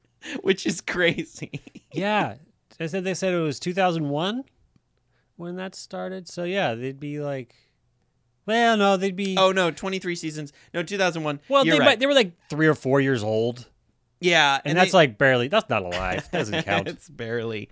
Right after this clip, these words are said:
Speaker 2: It's not enough to register.
Speaker 1: So I chose, I was like, "I've never watched a season of The Bachelor."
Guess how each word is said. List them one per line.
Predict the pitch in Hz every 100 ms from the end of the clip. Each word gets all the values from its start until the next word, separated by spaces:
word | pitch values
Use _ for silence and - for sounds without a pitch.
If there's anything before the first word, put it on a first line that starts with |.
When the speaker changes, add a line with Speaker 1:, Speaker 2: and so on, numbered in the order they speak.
| -
Speaker 2:
It's | 143
not | 196
enough | 165 151
to | -
register. | 110 113 117 - 117 - _ _
Speaker 1:
So | - 190 185 -
I | 160 202 294
chose, | - 196 180 170 170 160 -
I | 165
was | 180
like, | 180 180 -
"I've | 185
never | 208 214 196
watched | 165 151 -
a |
season | 135 131 120
of | 117
The | 107
Bachelor." | 101 104 110 101